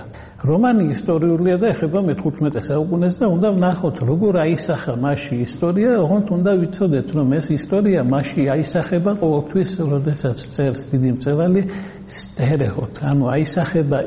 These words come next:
ის ისტორია, რომელზეც ის წერს და ის ეპოქა, რომელშიც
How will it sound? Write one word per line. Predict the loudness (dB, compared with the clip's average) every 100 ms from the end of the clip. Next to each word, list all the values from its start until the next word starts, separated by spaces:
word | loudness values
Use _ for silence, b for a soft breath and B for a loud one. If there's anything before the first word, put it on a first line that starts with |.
| 0
ის | 2 2
ისტორია, | 0 0 0 0 2 2 0 -2 -6
რომელზეც | -4 0 2 2 0 -4 -2
ის | -2 -2
წერს | -4 0 0 0 -8 -12 B B B B
და | 0
ის | 2 2 -2
ეპოქა, | -4 -4 -4 -2 -2
რომელშიც | 0 0 0 0 -4 -4 -4